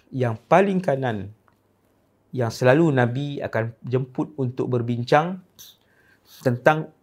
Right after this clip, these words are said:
perkara-perkara yang besar, iaitulah Abu Bakar dan juga Umar radhiyallahu anhuma. Nah, mereka digelar sebagai dua syekh di kalangan sahabat, dua syekh,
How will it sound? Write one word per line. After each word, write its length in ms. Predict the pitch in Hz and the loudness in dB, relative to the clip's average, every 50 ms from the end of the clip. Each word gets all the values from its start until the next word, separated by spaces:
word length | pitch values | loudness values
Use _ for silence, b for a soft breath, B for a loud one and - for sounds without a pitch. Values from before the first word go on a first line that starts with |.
| - | -12
perkara-perkara 720 | - - - 131 127 131 123 123 - - - - 127 131 127 | -8 -2 2 4 6 6 4 4 0 -2 0 2 4 4 4
yang 180 | 123 120 113 | 2 2 -2
besar, 380 | 113 117 - - 190 - - - | -4 -4 0 2 2 2 0 -2
iaitulah 480 | - 120 104 104 - - 135 131 123 - - | -8 -6 -6 -4 -4 -2 -2 -2 -2 -4 -6
Abu 180 | 117 117 113 117 | -6 -4 -4 -4
Bakar 480 | 113 117 - - 139 147 165 180 185 - _ _ _ _ _ - | -4 -4 -2 0 0 0 0 -2 -6 -14 _ _ _ _ _ -12
dan 220 | - 120 117 113 | -6 -6 -6 -4
juga 260 | 113 120 120 120 - - - | -4 -4 -4 -4 -4 -4 -6
Umar 400 | 123 120 110 104 101 110 - _ _ _ - | -6 -6 -6 -6 -8 -12 -16 _ _ _ -10
radhiyallahu 800 | - 127 127 127 123 117 117 120 113 113 117 123 123 117 113 107 107 | -4 -2 -2 -2 -2 -2 -2 -2 -2 -2 -2 -2 -2 -2 -4 -6 -8
anhuma. 500 | 101 107 107 95 104 98 98 98 98 - _ _ _ _ _ _ _ _ _ _ _ - | -8 -8 -10 -10 -12 -12 -12 -14 -16 -18 _ _ _ _ _ _ _ _ _ _ _ -4
Nah, 240 | 120 151 165 160 - _ _ _ _ _ _ _ _ _ _ _ - | -2 -2 -2 -4 -8 _ _ _ _ _ _ _ _ _ _ _ -10
mereka 320 | - 113 120 117 - 131 123 | -6 -4 -4 -2 0 0 0
digelar 440 | 120 117 117 123 117 120 120 107 | 0 0 0 4 4 4 4 4
sebagai 320 | - - 117 117 110 117 110 | 0 -6 -6 -2 -2 -2 -2
dua 320 | 107 117 120 120 113 110 | 0 0 0 2 0 0
syekh 440 | - - 151 135 - - - - - _ _ | 2 2 2 2 2 0 -8 -12 -14 _ _
di 80 | - 117 | -12 -8
kalangan 320 | - 120 113 113 110 107 | -6 -4 -4 -4 -4 -6
sahabat, 400 | 104 - 107 107 98 - - - _ - | -6 -8 -8 -6 -4 -6 -6 -8 _ -8
dua 160 | 113 120 113 | -4 -4 -4
syekh, 280 | 104 - - 101 95 | -4 -4 -6 -6 -8